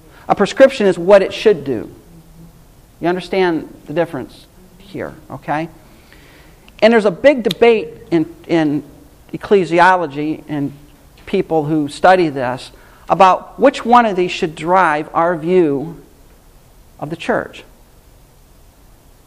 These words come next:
There's a big debate on this, and I'll show you what, there's a lot of things that fall out of this, okay? For example, there are those that say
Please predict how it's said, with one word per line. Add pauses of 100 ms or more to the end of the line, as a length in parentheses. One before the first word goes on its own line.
(180)
There's
a
big
debate
on
this,
and
I'll
show
you
what, (340)
there's
a
lot
of
things
that
fall
out
of
this, (340)
okay? (640)
For
example,
there
are
those
that
say